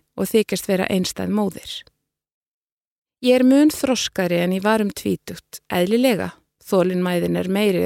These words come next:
og æðruleysið og að því leytinu til er ég án efa mun betri mamma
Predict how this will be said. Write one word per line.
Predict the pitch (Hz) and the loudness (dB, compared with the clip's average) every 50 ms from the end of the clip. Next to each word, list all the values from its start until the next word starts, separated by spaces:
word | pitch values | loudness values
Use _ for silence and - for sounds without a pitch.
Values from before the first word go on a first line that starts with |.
| 180 | 0
og | 180 180 - - - | 0 -2 -4 -4 -2
æðruleysið | - 208 208 208 214 208 208 196 190 - 202 190 - - - - | -2 0 0 0 0 0 -2 -2 -2 -2 -4 -4 -6 -8 -10 -4
og | - 214 226 | -2 0 0
að | 240 - - | 0 0 -2
því | 285 277 269 | 0 2 2
leytinu | 277 - 269 247 247 - | 2 2 2 0 0 0
til | - - 202 185 220 - - - - - - - | -2 -2 -2 -2 -2 -4 -8 -16 -16 -16 -16 -8
er | - - 254 277 | -4 0 2 2
ég | 277 262 262 | 2 4 2
án | 262 262 277 - 269 | 2 0 0 0 0
efa | 262 247 220 190 190 190 | 0 0 0 -2 -2 0
mun | 202 214 226 240 247 240 233 220 - - | 0 2 2 2 2 2 0 0 -2 -2
betri | 214 214 - 202 196 196 | -4 -2 -2 -2 -2 0
mamma | 202 196 185 175 175 175 | 0 0 0 -2 -2 -2